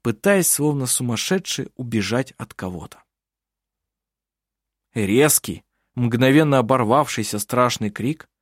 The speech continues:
приглушенные невнятные звуки, ни на что не похожий шум. Потом звук одного голоса, переходящего в неописуемый вопль. Люк на крышу! «Быстро наверх в башню!»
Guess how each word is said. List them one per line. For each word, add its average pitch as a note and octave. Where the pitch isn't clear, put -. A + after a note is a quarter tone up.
приглушенные D#3+
невнятные C#3+
звуки, C3
ни A2+
на G#2
что -
не D3
похожий G#2
шум. E2
Потом A#2+
звук C3
одного A2+
голоса, C#3
переходящего D#3
в C3
неописуемый B2
вопль. G2+
Люк B3
на C4+
крышу! B3+
«Быстро C#4+
наверх C#4
в G#3
башню!» A3